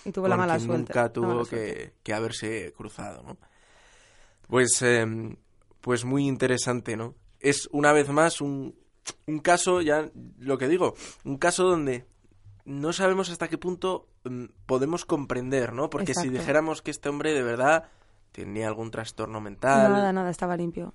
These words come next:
Speaker 1: Es que es lo que más, lo que más impacta, ¿no? ¿Y por qué esa mañana decide él salir a, a matar? Porque todo apunta hacia eso.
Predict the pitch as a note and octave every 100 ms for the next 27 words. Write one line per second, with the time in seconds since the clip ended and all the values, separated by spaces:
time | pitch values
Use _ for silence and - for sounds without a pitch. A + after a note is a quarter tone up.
0 | - G3 - G#3 G3 G3+ G3 G3 G3 G3+
1 | F#3+ F#3+ F#3+ A3+ F#3 - - E3+ G3 F#3
2 | E3+ A3 G#3 G#3 G3+ G3+ A3 G3 E3 G3+
3 | F#3 F3+ G#3+ - F3 F3+ F3+ F3 D#3+ E3+
4 | D#3+ D#3+ D#3+ D#3+ E3+ E3+ E3 F3+ F3 E3+
5 | E3 E3 E3 E3 F3 E3+ - -